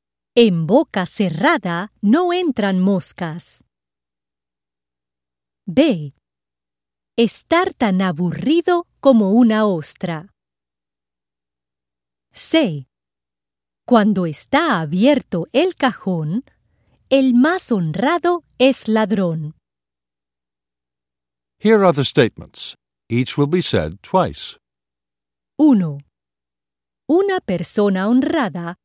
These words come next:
Speaker 1: puede hacer algo malo si la oportunidad se le presenta.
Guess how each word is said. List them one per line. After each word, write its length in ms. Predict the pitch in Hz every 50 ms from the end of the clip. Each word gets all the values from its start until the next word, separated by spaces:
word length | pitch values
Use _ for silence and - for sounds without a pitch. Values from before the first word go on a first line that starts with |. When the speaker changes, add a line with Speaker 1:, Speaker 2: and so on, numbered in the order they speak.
| _ _
Speaker 1:
puede 320 | - 339 370 349 277 202
hacer 440 | 170 165 - - - 233 226 - - -
algo 380 | - 233 247 220 190 - 180 160
malo 480 | 156 180 240 302 320 302 320 320 320 - _ _
si 180 | - - 254
la 200 | 226 208 190 180
oportunidad 840 | 175 165 - 202 185 185 - - 185 175 170 165 143 220 233 247 233
se 220 | - - - - 226
le 160 | 220 226 214
presenta. 840 | - 233 226 - - - 220 185 160 156 151 - 170 160 165 175